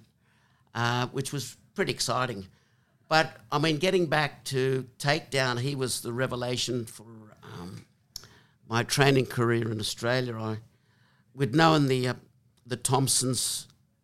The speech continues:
through Dad, knowing Anthony Thompson's father, Bim. And I said to Anthony one day, I said, "Anthony, what about giving me a horse to train?"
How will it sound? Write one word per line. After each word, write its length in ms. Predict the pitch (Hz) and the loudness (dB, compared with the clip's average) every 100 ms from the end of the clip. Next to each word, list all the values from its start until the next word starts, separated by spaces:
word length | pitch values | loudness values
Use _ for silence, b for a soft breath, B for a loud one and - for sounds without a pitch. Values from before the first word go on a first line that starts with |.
| _ | _
through 560 | - - 120 117 117 98 - _ _ _ - - | -12 -2 0 0 -2 -8 -16 _ _ _ -20 -8
Dad, 480 | - 127 131 135 - - | 4 6 8 4 -2 -10
knowing 440 | 113 123 120 117 - b b b b - | -2 0 0 -4 -8 b b b b -2
Anthony 340 | 123 117 117 | -2 0 -6
Thompson's 540 | 113 123 110 - 110 | -2 -2 -2 -4 -6
father, 400 | - 123 120 117 | -4 -2 0 -2
Bim. 460 | 104 - 120 127 131 - _ _ _ _ b b b b b b b | -6 -4 0 0 -2 -8 _ _ _ _ b b b b b b b
And 160 | - 127 | 0 2
I 120 | 139 | 4
said 280 | 131 202 208 | 4 4 4
to 60 | 151 | 6
Anthony 320 | 143 135 143 | 4 2 -2
one 240 | 139 151 | 0 0
day, 220 | 143 165 170 | 0 0 0
I 60 | |
said, 180 | 135 156 | 0 0
"Anthony, 320 | 175 170 156 | 0 0 -2
what 160 | 156 185 | 0 2
about 280 | 180 165 - | 2 2 2
giving 200 | 170 156 | 2 4
me 80 | |
a 60 | 156 | 6
horse 280 | 147 190 185 | 6 6 4
to 100 | 156 | 0
train?" 400 | - 135 107 | 4 6 6